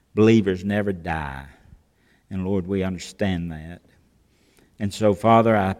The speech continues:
I pray now at this time for every person here, this serious time of our,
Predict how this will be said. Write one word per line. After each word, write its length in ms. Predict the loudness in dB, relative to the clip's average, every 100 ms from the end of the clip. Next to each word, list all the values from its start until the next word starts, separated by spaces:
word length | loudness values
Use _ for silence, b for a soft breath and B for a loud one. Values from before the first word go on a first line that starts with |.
| -10
I 80 | -18
pray 400 | -4 4 6 4
now 300 | 2 -2 -4
at 100 | -6
this 240 | -10 -10
time 400 | -8 -4 -4 -6
for 180 | -4 -2
every 220 | 0 -2
person 500 | -6 -6 -6 -6 -10
here, 280 | -8 -6 -6
this 180 | -6 -10
serious 480 | -2 0 0 -2 -14
time 480 | -10 -6 -6 -6
of 160 | -10 -12
our, 200 | -12 -14